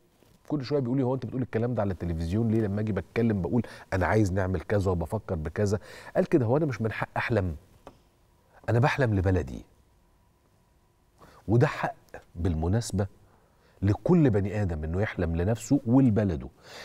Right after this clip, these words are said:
فما بالك برئيس جمهورية بلد، بلد عمليًا فعلًا ما اتحركتش بقالها خمسين سنة، بلد ما اتدقش فيها مسمار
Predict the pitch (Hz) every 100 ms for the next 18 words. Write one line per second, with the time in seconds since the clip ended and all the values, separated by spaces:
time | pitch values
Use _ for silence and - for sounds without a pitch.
0 | - - 107 156 147 165 185 - 113 110
1 | - 175 139 120 113 92 107 143 113 -
2 | 104 85 64 62 - - _ _ _ _
3 | _ _ _ _ - - - 82 87 180
4 | 190 165 139 - _ _ _ - 101 123
5 | 135 165 202 196 180 - - 190 190 170
6 | 123 110 - 113 110 160 - 117 139 -
7 | 95 - 110 107 85 - _ _ _ _
8 | _ _ - 90 151 175 156 131 - _
9 | _ 95 104 92 101 170 - 117 - 143
10 | 135 117 - 131 131 147 156 147 131